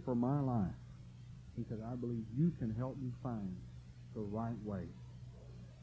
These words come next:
He said, "When the communist re-, regime fell," he said, "we were without." He said, "That was what told us what to believe." He said, "Now every man is seeking something to believe."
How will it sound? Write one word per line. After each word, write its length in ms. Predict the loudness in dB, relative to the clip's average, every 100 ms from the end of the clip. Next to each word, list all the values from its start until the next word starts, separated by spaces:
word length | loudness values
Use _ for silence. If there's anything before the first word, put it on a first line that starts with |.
| -14 -14 -12 -14 -14 -14 -14 -14 -14 -14 -14 -14 -14 -14 -14 0
He 80 | 8
said, 180 | 12 12
"When 120 | 12
the 100 | 12
communist 600 | 12 10 10 10 8 8 6
re-, 200 | 4 4 -2 -8 -8 -8 0
regime 520 | 2 8 8 10 6 8
fell," 420 | 8 10 6 2 -2 2
he 100 | 2 4
said, 160 | 4
"we 100 | 4
were 120 | 2
without." 460 | 0 0 0 -2 -2 -8 -14 -14 -12 -14 -14 -14 -6
He 80 | -4
said, 140 | -2 4
"That 180 | 4 4
was 140 | 2
what 200 | 2 0 2
told 240 | 2 4
us 80 | 2
what 240 | 0 -2 -2
to 80 | -2
believe." 400 | 0 0 0 -2
He 80 | 0
said, 140 | 0 0
"Now 320 | 2 2 0 -6 -8 -2
every 200 | 2 4
man 240 | 6 6
is 100 | 4 8
seeking 440 | 8 8 4 4 2
something 340 | 0 0 -2 -4
to 60 | -4
believe." 360 | -4 -4 -6